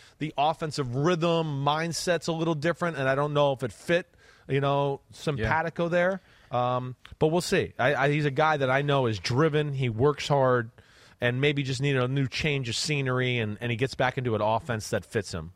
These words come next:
Speaker 2: And he is ranked as your top N F C South quarterback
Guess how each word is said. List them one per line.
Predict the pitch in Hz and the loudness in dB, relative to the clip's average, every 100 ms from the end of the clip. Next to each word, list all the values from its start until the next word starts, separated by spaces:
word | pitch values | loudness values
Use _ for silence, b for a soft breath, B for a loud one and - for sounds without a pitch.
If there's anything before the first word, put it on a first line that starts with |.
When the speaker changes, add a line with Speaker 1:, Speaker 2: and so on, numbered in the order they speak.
| - | -6
Speaker 2:
And | 175 220 | -2 0
he | 165 185 | 0 -2
is | 208 | -2
ranked | 135 135 135 | 0 -2 -2
as | 120 98 | -2 -2
your | 110 107 101 - | -2 -2 -4 -8
top | - 135 139 - | -4 -2 -2 -6
N | 123 131 | -4 -4
F | - | -4
C | 123 | -6
South | 117 127 120 - | -4 -2 -4 -4
quarterback | 170 180 76 62 | -4 -4 -4 -8